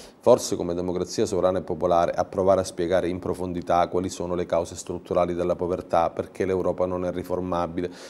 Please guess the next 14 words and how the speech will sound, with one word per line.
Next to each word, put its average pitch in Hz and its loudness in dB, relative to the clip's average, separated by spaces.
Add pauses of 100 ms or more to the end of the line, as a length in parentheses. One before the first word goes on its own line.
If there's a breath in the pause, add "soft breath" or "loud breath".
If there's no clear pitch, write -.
perché 104 0
bisogna 92 -2
convincere 90 -4
i 92 -4
cittadini 92 -4
a 98 -2
combattere 87 0
insieme, 90 -2
democraticamente, 90 -2
politicamente, 92 -2
nelle 98 0
piazze, 87 0
nelle 101 2
urne, 95 2